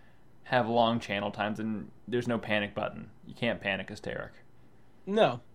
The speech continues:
Speaker 2: you shouldn't. Bah, bah.
Speaker 1: But I never, I haven't played him at all. You
Speaker 2: He
Speaker 1: know,
Speaker 2: just, having played with him, he just seems very lackluster right now. And again, maybe it's just because people haven't gotten it yet, which is very possible since today was the first day he was released.
Speaker 1: I think this happens with all supports that get released early,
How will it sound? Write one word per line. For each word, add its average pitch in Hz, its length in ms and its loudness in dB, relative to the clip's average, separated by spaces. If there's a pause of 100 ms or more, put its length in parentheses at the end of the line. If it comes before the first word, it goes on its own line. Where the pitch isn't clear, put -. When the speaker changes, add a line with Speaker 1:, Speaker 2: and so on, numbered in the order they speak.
(360)
Speaker 2:
you 151 100 -6
shouldn't. 143 400 -4
Bah, 190 140 0
bah. 226 400 0 (200)
Speaker 1:
But 151 100 12
I 165 100 12
never, 185 240 10
I 156 140 12
haven't 185 200 10
played 190 240 12
him 156 80 6
at 120 80 6
all. - 300 2 (460)
You 120 80 -4
Speaker 2:
He 123 60 0
Speaker 1:
know, 123 120 6
Speaker 2:
just, 135 220 8 (1080)
having 185 280 8
played 160 240 0
with 131 100 -4
him, 131 80 -2
he 127 80 -4
just 127 200 -6
seems 131 220 -6
very 117 180 -4
lackluster - 640 -8
right - 200 -14
now. - 220 -14 (720)
And 175 120 8
again, 165 300 8
maybe 170 260 6
it's 165 100 6
just 156 140 0
because 156 220 0
people 143 280 -2
haven't 120 280 -4
gotten 120 320 2
it 139 140 -2
yet, 143 260 0
which 127 140 -4
is 117 120 -8
very 120 260 0
possible 127 500 0
since 120 280 -6
today 117 300 2
was 123 140 0
the 117 100 -2
first 113 300 -4
day 117 100 0
he 117 100 4
was 110 160 -2
released. 104 480 -4
Speaker 1:
I 139 100 4
think 143 140 2
this 139 140 2
happens 123 320 4
with 120 100 -2
all 110 160 6
supports - 460 -4
that 107 120 -4
get 101 140 -4
released 107 340 -4
early, 104 300 -2